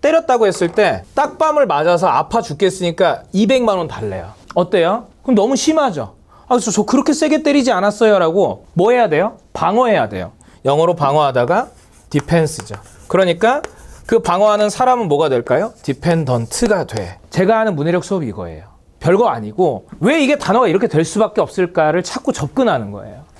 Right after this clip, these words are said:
그래야 사고가 넓어져요. 그리고 거기에서 하나 더, 이 피자가 당할 피자야,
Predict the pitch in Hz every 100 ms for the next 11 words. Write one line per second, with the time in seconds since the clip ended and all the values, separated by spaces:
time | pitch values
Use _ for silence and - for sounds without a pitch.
0 | - - 277 285 277 277 302 285 247 135
1 | 104 107 95 98 92 - - 160 160 247
2 | 339 349 - 151 156 147 190 214 190 120
3 | 117 190 302 - 131 143 269 226 233 214
4 | 208 - 143 175 170 165 - 151 185 240